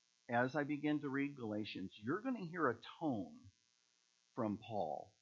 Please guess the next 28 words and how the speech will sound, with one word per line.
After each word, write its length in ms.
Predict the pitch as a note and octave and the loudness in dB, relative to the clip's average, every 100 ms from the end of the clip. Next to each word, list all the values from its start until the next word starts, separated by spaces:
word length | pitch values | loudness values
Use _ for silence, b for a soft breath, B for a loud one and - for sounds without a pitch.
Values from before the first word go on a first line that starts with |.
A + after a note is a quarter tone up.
| _ _ _ _ b b - | _ _ _ _ b b -4
um, 380 | G#2+ G#2 G2 - B2 | 2 2 2 -4 -2
that 260 | B2 A#2+ - | 0 2 0
is 380 | C#3+ C#3 C#3 C3+ - | 0 2 4 2 -2
somewhat 380 | A3 B3 B3 A2 - | -2 0 0 0 0
unusual 800 | E3 E3 G3 A3 - G#2+ F2 - _ _ _ | 0 2 0 -2 -4 -6 -8 -10 _ _ _
for 120 | B2 | -6
him, 300 | G2+ G#2+ F2 - | -4 -4 -6 -6
and 100 | G#2+ | -4
I'll 160 | A#2 C3+ | -2 -2
explain 460 | - - A#2+ G2+ | -4 -6 -4 -2
that, 300 | A#2 A#2+ G2 - _ _ G#2 | 0 0 -2 -6 _ _ -12
um, 280 | F#2 G2+ G#2+ | -12 -12 -10
in 120 | G2+ | -8
a 40 | |
minute. 360 | G2 A#2+ F#2 - - _ _ b b b C#3 | -4 -4 -4 -8 -18 _ _ b b b 2
But 280 | C3 C3 - _ _ _ _ _ _ _ _ _ _ _ _ - _ _ - | 4 4 -2 _ _ _ _ _ _ _ _ _ _ _ _ -20 _ _ -6
he's 280 | F#3+ A3+ G#3 E3 | -2 -2 -2 2
going 380 | E3+ E3 E3 | 6 6 4
to 100 | E3 | 0
be 500 | D3+ A#2 G2 F2+ G2 G#2+ - _ _ A#2+ C3 | -2 0 0 0 -2 -6 -16 _ _ _ -4
really, 640 | A2 C#3 D#3+ E3 F3 F#3 - _ _ _ _ G#2+ | 2 4 4 2 0 -4 -12 _ _ _ _ -4
really 560 | A#2+ C#3 A2+ G#2 G#2+ A2 - - | 2 4 4 2 -2 -6 -20 -8
clear 280 | A2 E2 - - _ _ _ _ _ _ _ G#2+ | -6 -4 -6 -10 _ _ _ _ _ _ _ -4
on 160 | G2 | -4
a 40 | F#2 | -4
couple 320 | G#2 F#2 F#2+ | -8 -10 -12
of 80 | - | -12
things. 280 | - - | -14 -14